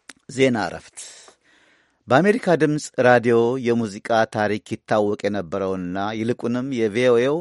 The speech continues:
ሚውዚክ ታይም ኢን አፍሪካ ፕሮግራም አባት የሚባለው ሊዮ ሳርኪሲያን ከትናንት በስቲያ አርብ ማታ ከዚህ ዓለም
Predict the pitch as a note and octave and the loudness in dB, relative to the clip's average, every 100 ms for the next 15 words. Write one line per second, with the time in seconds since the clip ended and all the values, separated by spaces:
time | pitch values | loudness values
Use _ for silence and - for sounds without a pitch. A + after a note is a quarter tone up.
0 | F3 - A#2 B2 C3+ - B2 A#2 A#2 A2+ | -6 -6 -4 -4 -6 -6 -2 -2 -2 -2
1 | A#2 G#2+ - G2 F2 A2 G2+ F#2 - G#2+ | -4 -6 -4 -4 -4 -4 -4 -4 -6 -8
2 | F#2+ D#2+ F#2+ E2+ - F#2+ G2+ F2+ G2 G#2 | -8 -12 -12 -10 -8 -8 -8 -6 -4 -2
3 | C3+ D#3+ - G2 B2 A#2+ A2+ - G2+ F#2 | -2 -4 -10 -6 0 0 0 -2 -6 -8
4 | - B2+ A#2+ A2 A2 D#3+ - - A2+ G#2+ | -6 -8 -6 -4 -4 -6 -8 -6 -6 -4
5 | G2+ F#2+ - F#2 - A2 F#2+ F2+ E2+ - | -6 -8 -6 -6 -2 -2 -2 -6 -8 -6
6 | A#2+ C#3 G2 D#2 E2 F2 A#2 | -6 -6 -10 -10 -10 -6 -6